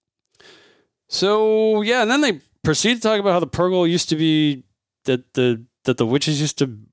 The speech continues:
ride them, which I thought was kinda weird. <laughs>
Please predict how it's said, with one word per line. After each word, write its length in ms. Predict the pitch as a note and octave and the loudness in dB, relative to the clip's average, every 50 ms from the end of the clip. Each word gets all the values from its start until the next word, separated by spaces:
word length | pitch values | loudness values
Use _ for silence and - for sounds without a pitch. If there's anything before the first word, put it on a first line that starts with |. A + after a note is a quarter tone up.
| _ _ | _ _
ride 380 | F#2 G2+ A#2 C#3+ G3 G#3+ D#3 A2 | -4 -2 0 0 0 -2 -4 -6
them, 420 | - D#3+ D#3 - F#2+ A#2+ B2 A#2+ _ _ _ _ - - G2 - - _ - - - _ - | -10 -10 -8 -6 -4 -4 -4 -6 _ _ _ _ -20 -20 -20 -20 -20 _ -20 -20 -20 _ -12
which 200 | - - - - | -8 -4 -2 -2
I 60 | D#2+ | 0
thought 200 | - - E2 D#2 | 2 2 2 0
was 160 | D#2 C#2+ - - | 0 -2 -4 -4
kinda 240 | G2+ - F#2+ D#2+ D2 | -2 -2 -2 -2 -2
weird. 360 | C#2+ C#2 C2+ G2 A2 B2 - - - - _ _ | -2 0 0 0 0 -2 -6 -16 -20 -20 _ _
<laughs> 500 | - - - - - - - - - - | -2 -2 -2 0 -2 -2 -2 0 -2 -2